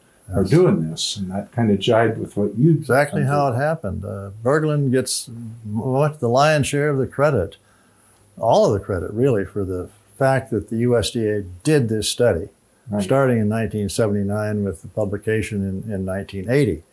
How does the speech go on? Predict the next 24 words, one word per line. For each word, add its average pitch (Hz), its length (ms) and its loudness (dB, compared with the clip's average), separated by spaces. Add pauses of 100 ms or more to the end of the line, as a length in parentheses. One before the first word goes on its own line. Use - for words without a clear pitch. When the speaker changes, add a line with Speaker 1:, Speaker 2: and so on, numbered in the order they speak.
(420)
Speaker 1:
Right. - 120 -12 (100)
Speaker 2:
And 123 120 4
it's 110 100 2
for 120 140 0
the 110 100 2
reasons 147 440 2
you 135 100 2
say. 110 580 2
This 120 200 0
was 131 180 2
a 110 60 0
period 131 380 2
of 98 280 -2
tremendous 120 760 0
economic 117 600 0
distress 104 560 -2
in 95 80 -4
American 95 400 -6
agriculture. 90 680 -10 (600)
Remember 131 320 4
the 120 100 4
late 123 260 2
seventies, 120 680 0
the 95 240 -2